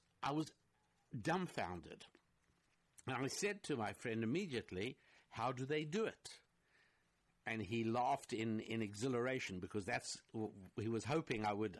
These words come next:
I would catch on. And he said, "How do they do what?" He wanted to clarify that I knew what the real mystery was here. I said,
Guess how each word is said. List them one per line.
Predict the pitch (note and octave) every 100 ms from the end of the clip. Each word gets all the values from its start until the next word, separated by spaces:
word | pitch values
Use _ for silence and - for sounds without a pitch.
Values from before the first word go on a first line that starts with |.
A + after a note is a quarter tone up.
| G#2+
I |
would | G2+ F#2+ -
catch | - B2+ - A2
on. | E2+ B2 - - - - - _ -
And | B2
he | A#2+
said, | - C3
"How | A#2 C3
do | C3
they | C3 B2+
do | C3 C3+
what?" | F3 A2+
He | A2
wanted | A2 A#2 A2
to |
clarify | G2+ - D3 B2+ A2+ G#2+
that | G#2+ G#2+
I | G2+ G2+
knew | G#2+ B2+ F#3 B2+ A2 - _ -
what | A#2 A2
the | A#2+
real | A#2 C3+ C#3
mystery | C#3 D#3+ - A#2+
was | G2+ F#2 E2+ -
here. | D2+ C2+ - - - - - - - _ -
I | A#2 A#2+
said, | - C3+ B2+